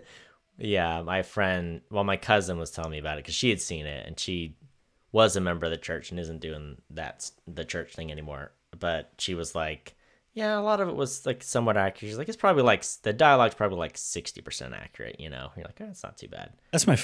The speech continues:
Speaker 1: I mean, it's
Speaker 2: favorite.
Speaker 1: not great, but it's not too bad. But she was telling me some of the phrasings, and I was like, "Man, they really almost did their homework on <laughs> something where it's like, they've got the right words, but n-, boy howdy does nobody, you know, would nobody phrase it like that."
Speaker 2: Can you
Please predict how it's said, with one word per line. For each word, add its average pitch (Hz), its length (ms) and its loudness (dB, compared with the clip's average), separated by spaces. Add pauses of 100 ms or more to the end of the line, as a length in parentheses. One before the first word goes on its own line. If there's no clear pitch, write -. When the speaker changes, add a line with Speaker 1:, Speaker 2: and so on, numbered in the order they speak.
(100)
Speaker 1:
I 117 40 6
mean, 117 100 6
it's 113 100 2
Speaker 2:
favorite. - 0 -
Speaker 1:
not 151 220 6
great, 87 320 2
but 87 100 -4
it's - 140 -4
not 95 200 2
too 82 160 -4
bad. 64 380 -12
But 90 140 -6
she 107 160 -2
was 101 100 -2
telling 101 300 0
me 95 60 0
some 92 200 -2
of 92 60 0
the 92 80 -2
phrasings, 85 580 -4
and 87 80 -6
I - 20 -2
was 85 140 -8
like, 82 240 -10
"Man, 90 360 -4
they 113 160 2
really 123 580 0 (100)
almost 90 540 -2
did 82 160 -6
their 82 140 -4
homework - 440 2
on - 160 6
<laughs> - 0 -
something - 560 2 (160)
where - 140 2
it's - 180 -4
like, - 220 -6 (380)
they've 110 120 -2
got 143 200 8
the 139 100 10
right 139 200 10
words, 131 440 6
but 87 200 -2
n-, 107 280 -4 (120)
boy 110 460 4
howdy 107 340 2
does 82 160 -6
nobody, 82 520 -4 (180)
you 104 180 -2
know, 78 300 -8
would 87 140 -6
nobody 87 280 0
phrase 87 320 -4
it 76 60 -6
like 82 220 -8
that." 78 340 -6 (180)
Speaker 2:
Can 156 160 4
you 220 160 8